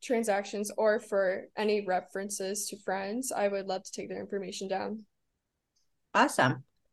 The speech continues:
Speaker 2: Um, so let me tell you what we're gonna do. Uh, first of all, I'm gonna schedule your professional photographs. So I have a great photography company that I work with. They do videos, they do aerial shots, they do everything,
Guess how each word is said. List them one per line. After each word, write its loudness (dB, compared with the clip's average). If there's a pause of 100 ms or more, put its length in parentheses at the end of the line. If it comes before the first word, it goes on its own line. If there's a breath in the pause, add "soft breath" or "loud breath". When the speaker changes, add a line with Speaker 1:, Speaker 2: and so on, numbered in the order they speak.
(580)
Speaker 2:
Um, 12
so 12
let 12
me 6
tell 12
you 12
what 10
we're 4
gonna 6
do. 6
Uh, 10
first 8
of 8
all, 12
I'm 10
gonna 6
schedule 10
your 10
professional 8 (100)
photographs. 8 (240)
So 12
I 12
have 10
a 6
great 8
photography 6
company 2
that 6
I 8
work 4
with. 8 (960)
They 12
do 8
videos, 12
they 8
do 4
aerial 8
shots, 10
they 4
do 4
everything, 4